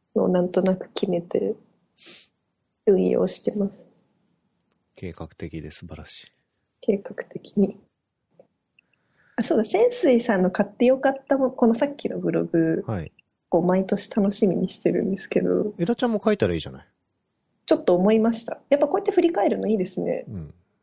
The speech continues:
Speaker 1: 私、今年、今読んでて思い出しました。買ってよかったもの、あの、無線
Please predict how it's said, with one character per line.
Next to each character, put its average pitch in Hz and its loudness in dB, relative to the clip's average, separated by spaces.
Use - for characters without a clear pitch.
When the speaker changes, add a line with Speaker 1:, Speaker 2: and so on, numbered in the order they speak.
Speaker 1:
私、 320 2
今 285 0
年、 339 2
今 277 4
読 233 4
ん 277 2
で 185 2
て 170 -4
思 165 0
い 170 0
出 175 2
し 180 -2
ま 180 0
し 185 -14
た。 196 -10
買 233 0
っ - -14
て - 0
よ 277 4
か 269 2
っ - -6
た 170 0
も 165 -2
の、 160 0
あ 151 2
の、 156 -2
無 226 6
線 302 0